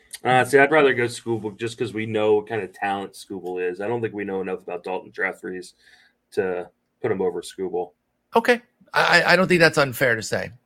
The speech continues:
Speaker 2: So I'm, I'm, I'm okay with that on Dalton Jeffries. Um, Bailey Ober is somebody who has delivered some, some fantasy goodness for teams over the year, uh, at,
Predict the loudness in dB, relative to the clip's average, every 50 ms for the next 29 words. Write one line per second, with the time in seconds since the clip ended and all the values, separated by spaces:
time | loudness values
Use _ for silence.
0 | _ -12 -4 0 0 0 2 0 -2 -2 0 -2 -2 0 0 0 2 0 0 0
1 | 0 0 0 0 2 2 2 2 2 2 2 2 2 4 2 2 2 0 0 2
2 | 2 2 2 2 0 -2 0 0 -2 -6 -8 -12 -18 -20 -20 -18 -18 -20 -20 _
3 | -4 0 2 4 6 6 6 4 2 0 -2 -8 -10 -12 -6 2 4 4 6 8
4 | 8 8 8 8 6 4 2 -2 -2 -6 -8 -4 -2 0 0 2 0 0 -2 -2
5 | -4 -2 -2 2 4 4 4 2 0 -6 -6 -6 -6 -6 -8 -12 -14 -12 -12 -10
6 | -8 -2 -2 0 0 0 -2 -6 -2 2 2 2 2 2 -4 -4 -6 -8 -8 -8
7 | -4 -4 -4 -4 -4 -6 -6 0 4 6 6 6 4 2 0 0 2 4 6 8
8 | 8 6 4 -2 -16 -20 -20 -20 -20 _ _ 2 4 4 4 4 2 2 2 2
9 | 2 2 0 -2 -2